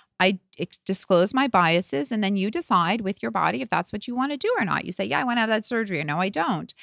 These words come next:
And so many times people make choices about their bodies because of uninformed consent. They've been given misinformation online, or they've, haven't had a bias disclosed for them. And,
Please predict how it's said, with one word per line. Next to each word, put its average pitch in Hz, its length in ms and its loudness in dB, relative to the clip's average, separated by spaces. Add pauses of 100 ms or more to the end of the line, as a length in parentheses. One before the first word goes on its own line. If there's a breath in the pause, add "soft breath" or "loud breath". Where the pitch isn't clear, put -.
(360 loud breath)
And 262 220 0
so 349 320 0
many 427 220 -2
times 381 460 -2
people 294 280 -2
make 262 180 -2
choices 233 400 -4
about 196 280 0
their 180 100 0
bodies 180 340 -2
because 277 300 -4
of 294 100 -4 (160)
uninformed 233 640 0
consent. - 520 -4 (360 loud breath)
They've 208 120 2
been 240 140 2
given 240 300 2
misinformation 226 760 2
online, 180 720 2
or 185 220 2
they've, 196 320 0 (200)
haven't 214 280 0
had 233 160 0
a 220 60 -2
bias 214 460 2
disclosed 170 540 -2
for 175 140 -8
them. 151 300 -4 (420 loud breath)
And, 226 460 4